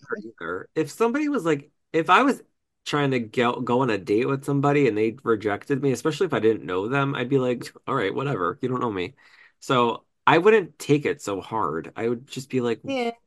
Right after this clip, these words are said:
Speaker 2: Well, some people do, especially when they build up this whole thing in their head, like, "Oh my God, I'm in love with this person," or, "I really like this person," or, "I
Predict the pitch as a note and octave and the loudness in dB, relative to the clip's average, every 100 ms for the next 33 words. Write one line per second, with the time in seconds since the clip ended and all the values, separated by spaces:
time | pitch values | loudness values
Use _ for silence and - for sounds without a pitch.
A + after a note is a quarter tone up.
0 | _ A#3 C#4+ E4+ E4 E4 D4 D4 C#4+ A3+ | _ 0 0 2 0 0 -2 -2 0 4
1 | A3 G#3+ G#3+ A3+ - G#3+ A3 B3+ B3+ A#3+ | 6 8 6 4 2 2 2 -2 0 2
2 | A3+ A3+ G#3+ G#3 G#3+ G#3+ G#3+ G#3 G#3 - | 2 2 0 2 2 2 0 -2 -4 -2
3 | G#3 G#3 G#3+ - G#3 G#3+ G#3+ G#3 G3 G#3 | 0 0 -2 -6 -4 -2 -4 -4 -4 -2
4 | G#3+ G#3 G#3 G3+ - - - - _ _ | -2 -2 -2 -2 -6 -20 -20 -20 _ _
5 | A3+ A#3+ B3+ B3 A#3+ B3 B3+ B3 A#3+ A3+ | -2 0 0 2 4 4 2 0 0 4
6 | G#3+ A3 A#3+ A3+ A#3+ A#3+ - A#3 A3+ A#3+ | 4 2 -2 -2 -2 -2 -4 -4 -2 -2
7 | A3 G3 G3+ G3+ G#3+ A3+ A#3 A3 G#3 G#3 | 2 4 4 4 4 4 4 6 6 4
8 | G#3+ A#3+ A#3 - A#3 A#3 A#3+ G3+ | 4 0 0 0 -2 0 0 2